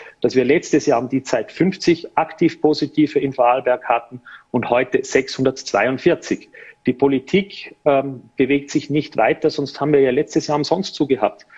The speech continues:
Äh, wenn wir jetzt, äh, ähm, nicht mehr, äh, in eine Gefahr einer Schließung kommen. Und wir brauchen einfach klare Antworten und Ansagen, was passiert mit der Wintersaison, in welche Richtung geht's, ähm, und die Konzepte müssten ja schon lang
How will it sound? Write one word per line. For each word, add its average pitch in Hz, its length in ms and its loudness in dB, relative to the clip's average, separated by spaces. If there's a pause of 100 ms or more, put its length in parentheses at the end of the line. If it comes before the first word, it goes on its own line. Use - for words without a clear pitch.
(240)
Äh, 120 60 -2
wenn 117 480 0
wir 120 100 2
jetzt, 123 640 -2
äh, 117 240 0 (540)
ähm, 113 500 0 (120)
nicht 139 320 0
mehr, 127 220 2 (100)
äh, 120 260 0
in 127 100 0
eine 120 240 0
Gefahr 123 300 0
einer 120 200 0
Schließung 131 420 -2
kommen. 110 300 -4
Und 104 80 -2
wir 113 80 2
brauchen - 320 -2
einfach 98 260 -8
klare 156 380 0
Antworten 127 500 -2
und 113 120 -4
Ansagen, 107 460 -4 (200)
was 151 220 -2
passiert 135 360 0
mit 123 160 -2
der 117 80 2
Wintersaison, 113 720 -2
in 110 80 -8
welche 143 300 0
Richtung 127 360 0
geht's, - 440 0 (400)
ähm, 117 180 0
und 123 200 -2
die - 60 2
Konzepte - 500 -2
müssten 113 280 -2
ja 101 100 2
schon 98 140 -2
lang 95 260 0